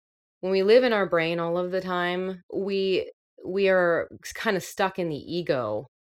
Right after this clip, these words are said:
And when we are in the ego, we tend to overthink everything, maybe even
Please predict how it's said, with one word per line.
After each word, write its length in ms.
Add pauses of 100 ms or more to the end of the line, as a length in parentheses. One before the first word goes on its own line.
(440)
And 600 (220)
when 480
we 140
are 100
in 100
the 80
ego, 400
we 140
tend 340
to 180
overthink 680 (260)
everything, 760 (500)
maybe 260
even 460